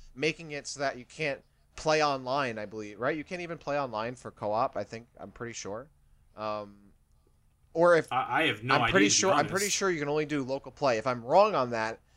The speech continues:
Speaker 1: then I never really bothered to really look, but I doubt that there was really any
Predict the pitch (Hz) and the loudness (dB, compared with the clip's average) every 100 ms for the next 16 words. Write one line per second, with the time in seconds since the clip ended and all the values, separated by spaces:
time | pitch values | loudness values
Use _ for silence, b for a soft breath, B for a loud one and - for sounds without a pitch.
0 | _ 117 139 135 127 127 120 _ _ _ | _ 0 2 2 -4 -14 -20 _ _ _
1 | _ _ - 143 156 156 156 147 135 143 | _ _ 0 2 2 4 4 6 6 4
2 | 139 131 135 127 143 - 127 131 127 143 | 0 -4 -2 0 -2 0 0 2 2 6
3 | 147 135 135 131 123 127 131 131 131 131 | 6 4 -4 -6 -6 -6 -6 -4 -4 -6
4 | 123 | -12